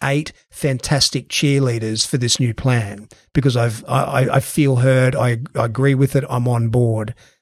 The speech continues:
And if you're a senior leadership team in an organization and you're sending those eight people or how,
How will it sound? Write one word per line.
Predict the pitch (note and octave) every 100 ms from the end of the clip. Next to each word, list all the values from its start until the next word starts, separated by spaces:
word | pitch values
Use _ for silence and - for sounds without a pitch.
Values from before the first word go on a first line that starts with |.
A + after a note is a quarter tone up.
| _
And | - C3 C3+
if | D#3 D3+
you're | E3 F#3
a | G3+
senior | - F3 E3
leadership | D#3+ D#3 - D#3+
team | D#3+ D3
in | D3
an |
organization | C#3+ C#3+ C3+ B2+ C3+ C3+ - A#2 A#2 _ -
and | C3
you're | C3+ D3+
sending | - D3 D3+ D3+ C3 B2+ A#2+
those | C3 C#3+
eight | C#3 C#3 D3+ -
people | C#3 C3+ F3+ F3 C3
or | A#2
how, | A#2 C#3 D3